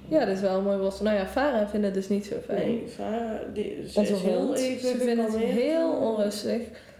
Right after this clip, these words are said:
Speaker 1: Ze is altijd... Terwijl ze gewoon, als we nu gewoon buiten lopen, piept ze
Speaker 2: Maar als je
Speaker 1: nooit.
Speaker 2: aan het lopen bent over het terrein,
Speaker 1: Dan is
Speaker 2: dan
Speaker 1: het
Speaker 2: is
Speaker 1: ook
Speaker 2: het
Speaker 1: oké.
Speaker 2: oké.
Speaker 1: Ja, we weten niet
Speaker 2: Maar
Speaker 1: helemaal
Speaker 2: zodra
Speaker 1: waarom ze zo
Speaker 2: je
Speaker 1: onrustig is.
Speaker 2: stilstaat,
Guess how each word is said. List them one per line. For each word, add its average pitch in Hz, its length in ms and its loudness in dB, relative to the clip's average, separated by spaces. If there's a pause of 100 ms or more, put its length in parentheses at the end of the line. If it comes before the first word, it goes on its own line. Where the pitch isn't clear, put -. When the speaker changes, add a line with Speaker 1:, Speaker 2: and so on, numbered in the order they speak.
(160)
Speaker 1:
Ze - 120 -6
is 220 160 -2
altijd... 285 460 2
Terwijl 226 300 2
ze 208 200 2
gewoon, 208 220 0
als 190 160 -2
we 208 60 2
nu 214 420 0
gewoon 202 380 0
buiten 185 300 0
lopen, 170 320 -2
piept 196 220 0
ze 214 60 -4
Speaker 2:
Maar 190 140 2
als 180 120 4
je - 60 2
Speaker 1:
nooit. 240 100 -2
Speaker 2:
aan 233 120 0
het 214 80 2
lopen 247 420 0
bent 170 300 -2
over 165 260 -2
het 175 140 -6
terrein, 180 640 -2 (100)
Speaker 1:
Dan 240 260 0
is 254 60 2
Speaker 2:
dan 247 160 2
Speaker 1:
het 294 100 2
Speaker 2:
is 277 80 2
Speaker 1:
ook - 80 -4
Speaker 2:
het - 80 2
Speaker 1:
oké. - 80 4
Speaker 2:
oké. 196 440 0 (600)
Speaker 1:
Ja, 226 240 4
we 226 60 0
weten 247 340 2
niet 269 80 2
Speaker 2:
Maar 208 100 2
Speaker 1:
helemaal 226 380 2
Speaker 2:
zodra 233 100 4
Speaker 1:
waarom 254 220 2
ze 254 140 0
zo 202 60 2
Speaker 2:
je 226 140 2
Speaker 1:
onrustig 233 580 0
is. 196 60 0
Speaker 2:
stilstaat, 311 640 -2